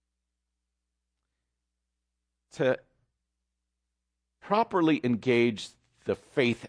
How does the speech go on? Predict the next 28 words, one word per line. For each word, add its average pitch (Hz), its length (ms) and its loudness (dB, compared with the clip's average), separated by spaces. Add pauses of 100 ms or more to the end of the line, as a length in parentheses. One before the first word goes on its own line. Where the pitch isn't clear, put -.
action, 101 480 -2
I 95 80 -4
think 127 220 -6
we've 135 240 -6
got 120 340 0
to 110 460 -2
acknowledge 104 720 0
the 117 100 -8
hard 170 460 0
things 87 500 -6
about 85 500 -4
this - 220 -8 (100)
area. 76 420 -12 (1600)
Like, 147 140 0
if 156 60 0
it 143 140 2
doesn't 233 280 2
require 151 600 4
risk, 120 480 0
if 123 100 -8
it - 60 -16
doesn't 147 280 -4
require 139 380 2
sacrifice, 120 800 0
if 113 120 -6
there's 104 240 -2
nothing 123 560 -2 (600)
kingdomless, 123 800 0